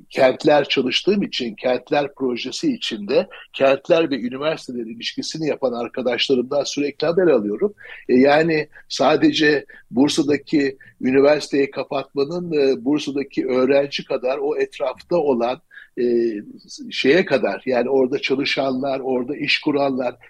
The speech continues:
yani bir mekanın tamamıyla sessizleştirilmesi demek. Halbuki tam tersine bu mekanların birleştirilmesi gerekiyor. Bu mekanlar arası diyaloğun sağlanması gerekiyor.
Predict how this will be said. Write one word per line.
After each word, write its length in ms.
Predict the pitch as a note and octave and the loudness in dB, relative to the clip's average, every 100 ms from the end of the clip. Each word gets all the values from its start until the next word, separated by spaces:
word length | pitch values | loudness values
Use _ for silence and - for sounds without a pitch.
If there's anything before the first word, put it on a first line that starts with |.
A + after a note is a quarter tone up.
| - | -2
yani 300 | B2+ C3+ - | 0 0 0
bir 120 | F#3+ | 0
mekanın 680 | E3+ D#3+ - E3 E3+ G#3 C#4+ _ _ - | 2 2 0 0 0 -2 -4 _ _ -6
tamamıyla 560 | D#3 F3 F3+ G#3+ G#3 | -2 0 -2 0 -2
sessizleştirilmesi 1400 | F3+ E3 D#3 - E3 D#3+ D#3 - E3+ E3+ D#3+ - E3 C3+ _ _ - | -2 -2 -2 -4 -4 -4 -4 -6 -10 -10 -10 -4 -2 -2 _ _ -8
demek. 260 | A#2 F3+ - | -6 -6 0
Halbuki 380 | D#3+ E3+ F3 F#3 | 0 0 -4 -8
tam 300 | F3+ G#3+ A#3 | -4 -4 -4
tersine 600 | D#3+ C3+ - A2 C3 A3 - _ - | -4 -4 -6 -10 -8 -8 -10 _ -6
bu 100 | D#3 | -2
mekanların 800 | E3 D3+ E3+ D#3 D3+ D3+ F#3 A#3 _ _ C3+ | -2 -2 -4 -4 -2 -4 -4 -6 _ _ 0
birleştirilmesi 920 | C#3 D#3 D3+ - D3+ D3+ D3+ - F#3+ | 2 2 -2 -2 -4 -4 -8 -6 -2
gerekiyor. 480 | D3 A2 - A2 G2+ | 0 -2 -6 -8 -4
Bu 120 | C3+ | -4
mekanlar 560 | D3 C#3+ D#3+ D#3 F3 E3+ | -4 -4 -4 -2 0 0
arası 420 | D3+ C3+ F3+ C3 | 0 -4 -6 -2
diyaloğun 540 | C3 C#3 C#3 D3 G3 | 4 6 4 2 -4
sağlanması 760 | G3+ D3+ C#3 C#3+ D3 D#3 C#3 F3 | -6 -2 -2 -2 -4 -8 -10 -4
gerekiyor. 520 | B2+ G2+ - F2 E2 | -4 -4 -10 -12 -12